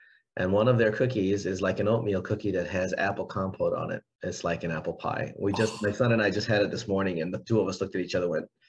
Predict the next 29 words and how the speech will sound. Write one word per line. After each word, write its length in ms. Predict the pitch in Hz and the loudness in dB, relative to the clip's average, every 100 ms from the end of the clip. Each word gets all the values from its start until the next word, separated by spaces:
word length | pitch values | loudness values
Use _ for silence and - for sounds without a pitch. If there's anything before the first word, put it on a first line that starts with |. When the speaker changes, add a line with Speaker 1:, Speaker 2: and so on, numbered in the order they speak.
| _ _ _ _ - | _ _ _ _ -6
Speaker 1:
"Okay, 160 | - 90 | -2 0
that's 200 | 80 - | -2 -4
really 420 | 76 85 - 85 | -6 -6 -4 -6
way 540 | 73 71 71 64 62 - | -6 -8 -8 -8 -8 -10
too 180 | - 76 | -14 -12
good." 320 | - - - _ - | -8 -8 -10 _ 0
<laughs> 120 | 123 - - - - 110 - - - | 2 2 0 -2 -2 -2 -4 -10 -8
Speaker 2:
Too 300 | 123 180 180 | 2 4 4
good. 280 | 135 127 123 | 2 -4 -2
Speaker 1:
<laughs> 20 | - | -2
It 580 | - 160 127 - 123 - | 2 2 4 4 2 2
was 100 | 110 | 2
way, 480 | 101 104 101 95 - - - | 6 6 6 4 -2 -6 2
we 80 | 139 | 2
can't 320 | - 143 117 | 6 4 6
buy 200 | 110 107 | 4 4
that 180 | 104 76 | 4 2
one 140 | 90 | 0
again. 340 | 90 82 78 - | -2 -2 -2 -4
It's 180 | 82 90 | -6 -2
not, 360 | 92 90 78 - _ - _ | 0 0 0 -4 _ -20 _
that's 200 | - 73 | -6 -4
not, 400 | 85 85 65 65 117 190 196 - - | -2 0 0 -4 -2 2 2 0 -8
<laughs> 460 | - - - - - | -6 -4 -6 -6 2
our, 280 | 120 123 123 - | 4 2 -2 0
our 160 | 120 135 | 4 6
diets 460 | 120 107 107 - | 6 4 2 2
will 100 | 98 | -4
not, 360 | 92 92 98 | -2 0 0